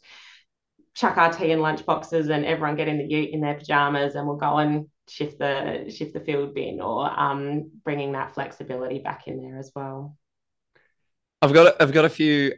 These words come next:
Speaker 2: uh, questions I want to finish on for you. Th-, there's a couple which I ask everyone that comes on, but firstly, I think Rural Women's Award, um, ha-, why, why should someone apply for it?
Speaker 1: Yeah, I think, like, it,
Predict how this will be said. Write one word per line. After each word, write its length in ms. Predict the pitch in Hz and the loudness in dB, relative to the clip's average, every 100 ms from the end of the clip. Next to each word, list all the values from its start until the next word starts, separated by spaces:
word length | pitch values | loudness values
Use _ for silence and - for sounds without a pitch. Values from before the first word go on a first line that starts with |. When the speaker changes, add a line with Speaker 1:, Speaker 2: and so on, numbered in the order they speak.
| - | 2
Speaker 2:
uh, 320 | 120 113 113 | 4 4 0
questions 360 | - 110 113 107 | -4 -4 -2 -2
I 40 | |
want 120 | 101 | -2
to 60 | 90 | -2
finish 260 | 95 95 101 | -8 -8 -6
on 160 | 95 | -8
for 220 | - 95 | -2 0
you. 180 | 85 87 | 0 0
Th-, 220 | 107 110 117 | 0 0 -2
there's 100 | 110 | 2
a 40 | |
couple 240 | 139 139 | 4 6
which 140 | 127 127 | 6 6
I 140 | 110 | 6
ask 140 | 101 107 | 6 2
everyone 300 | 101 101 92 | 2 2 0
that 100 | - | -4
comes 220 | 95 92 | -4 -2
on, 140 | 92 | 0
but 200 | 104 - | -2 -4
firstly, 360 | - 120 110 95 | 4 6 6 2
I 60 | 101 | 0
think 220 | 107 - | -4 -2
Rural 160 | 120 110 | 0 2
Women's 260 | 101 101 | 0 -2
Award, 360 | 98 92 95 92 - _ _ - | -2 -2 -2 -2 -8 _ _ -12
um, 480 | 95 92 87 78 - - _ _ _ | -6 -4 -2 -4 -6 -12 _ _ _
ha-, 220 | 110 147 151 | 2 4 6
why, 300 | 143 185 175 | 10 10 10
why 180 | 185 | 8
should 200 | 196 202 | 8 4
someone 580 | - 147 139 127 117 - _ _ _ | 2 4 6 6 4 0 _ _ _
apply 420 | 110 - 104 98 95 | -4 0 0 0 -2
for 240 | - 80 | -4 -4
it? 140 | - _ _ _ - - _ - _ _ _ _ _ _ _ | -4 _ _ _ -20 -20 _ -20 _ _ _ _ _ _ _
Speaker 1:
Yeah, 220 | 185 180 170 | -4 2 6
I 140 | 202 | 6
think, 300 | 254 359 - | 4 0 2
like, 220 | 190 170 - | 4 4 2
it, 260 | 214 - | 2 0